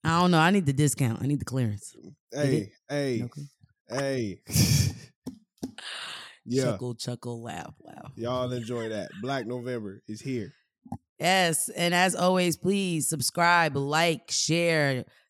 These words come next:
Speaker 1: hit the bell if you are tuning in on YouTube. If you are somebody that's tuning in through Spotify, Apple Podcasts, or whatever platforms you're using to tune in, make sure that you're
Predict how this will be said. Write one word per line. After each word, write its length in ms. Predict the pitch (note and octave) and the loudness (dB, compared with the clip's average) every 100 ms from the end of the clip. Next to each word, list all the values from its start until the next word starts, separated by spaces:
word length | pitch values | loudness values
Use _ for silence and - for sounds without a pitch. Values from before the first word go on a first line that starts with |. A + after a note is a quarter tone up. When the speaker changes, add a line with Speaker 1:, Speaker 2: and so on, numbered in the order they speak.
| - | -2
Speaker 1:
hit 240 | D#3+ F#3 | -2 2
the 80 | E3+ | 0
bell 540 | C3 C#3+ D#3+ D#3 C#3+ | 2 4 6 6 4
if 180 | C3 C#3 | 2 0
you 140 | D#3 D3+ | 2 2
are 100 | C#3+ | 2
tuning 360 | - D#3+ D3+ | 2 2 2
in 160 | D3+ D3 | 2 2
on 180 | C#3 C#3 | 2 0
YouTube. 580 | C3+ D#3 - D3+ C#3+ A#2+ - - - _ | 0 -2 0 2 2 0 -12 -20 -20 _
If 300 | - F3+ F#3 | 0 0 0
you 140 | E3+ E3+ | 0 2
are 120 | D#3+ | 2
somebody 380 | D#3 D#3 D#3 D3 | 2 0 0 -2
that's 240 | D3 C#3+ - | -2 -2 0
tuning 280 | E3+ D#3+ D#3 | 0 0 0
in 300 | D3 D3+ D3 | -2 -4 -4
through 260 | D3 D3 C3+ | 0 0 -2
Spotify, 1000 | - C3 C#3 D3 C#3 C#3+ C#3 C3+ C3+ B2+ - - _ | -6 -2 -2 -2 -4 -2 0 0 -2 -6 -16 -20 _
Apple 280 | C#3 C#3+ D3 | -2 -2 -4
Podcasts, 720 | - C#3+ C#3 C#3 C#3+ C#3 C3+ | -2 0 -2 -2 -2 -2 -2
or 60 | C3+ | -4
whatever 340 | C3+ C#3 C3+ | -4 -4 -4
platforms 560 | C3+ C#3 - C3+ C#3 C3 | -4 -6 -6 -6 -4 -2
you're 80 | C3 | -2
using 280 | C#3 C3 | -2 -2
to 100 | C3+ | -2
tune 240 | - C3+ B2+ | -2 -2 0
in, 280 | D#3+ D3 C3 | 0 0 0
make 200 | A#3+ F4 | -2 -4
sure 140 | D4+ | -4
that 260 | C4 A3 - | -4 -4 0
you're 300 | G#3+ F#3 | 2 2